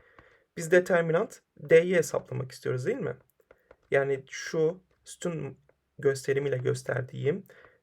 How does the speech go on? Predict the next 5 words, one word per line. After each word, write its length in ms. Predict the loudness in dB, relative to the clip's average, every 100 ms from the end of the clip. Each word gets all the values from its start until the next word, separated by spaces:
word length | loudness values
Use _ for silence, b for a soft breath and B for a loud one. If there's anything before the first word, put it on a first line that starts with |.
| _
D 160 | 4 4
matrisinin 680 | 4 -2 -6 -10 -8 -4 2
determinantını 720 | 2 0 -6 -4 -6 -4 -6
hesaplamak 500 | -4 -6 -6 -6 -8
istiyorum. 480 | -8 -2 0 0